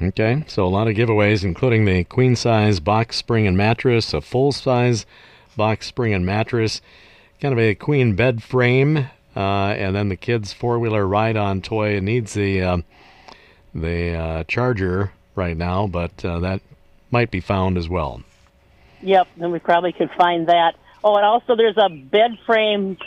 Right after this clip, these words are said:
Speaker 2: It's a wooden bed frame. It's kind of a, an elevated, not really a loft like you'd see in a, a dorm, but kind of similar to that. It's apart right now. It just has to be put back together,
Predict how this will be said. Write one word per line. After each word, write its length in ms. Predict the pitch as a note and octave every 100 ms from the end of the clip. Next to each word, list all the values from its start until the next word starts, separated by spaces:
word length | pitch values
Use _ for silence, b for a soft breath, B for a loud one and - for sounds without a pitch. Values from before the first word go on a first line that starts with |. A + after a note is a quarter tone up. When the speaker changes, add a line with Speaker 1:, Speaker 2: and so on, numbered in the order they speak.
| -
Speaker 2:
It's 160 | F3+ -
a 100 | F3
wooden 500 | D#3+ G3 A3+ A#3+ G3+
bed 260 | G3 G3+ -
frame. 280 | A3+ A3 G#3+
It's 120 | F3 -
kind 200 | G#3 G#3+
of 100 | F3
a, 320 | E3+ D3+ C3 - _ _ _ -
an 140 | E3 D#3+
elevated, 640 | F3+ A3 G#3+ G#3 A3 A3
not 240 | F#3+ G3 G3+
really 240 | G#3 G3
a 80 | E3
loft 380 | D3 E3 F3+ -
like 140 | G3+ F#3+
you'd 140 | G3 E3+ -
see 160 | G3+
in 80 | F#3+
a, 360 | F3 D3+ C#3 B2+ - _ _ - -
a 80 | E3
dorm, 480 | D#3+ F#3 G3+ G#3 G#3
but 160 | F3 D#3+ D3+ _ _ _
kind 160 | A3+ A#3
of 60 | -
similar 320 | G3 F#3 F3+ E3
to 120 | E3
that. 320 | E3 D#3+ D#3 _ _ _ -
It's 220 | E3+ E3
apart 320 | E3+ - A3
right 220 | F#3 G3
now. 220 | F#3 F#3+ F#3
It 80 |
just 180 | E3 F3+
has 180 | G3 F#3 -
to 60 |
be 140 | F3 E3+
put 220 | - F#3+
back 280 | F#3+ F#3 -
together, 520 | E3+ E3+ F3+ G3 G3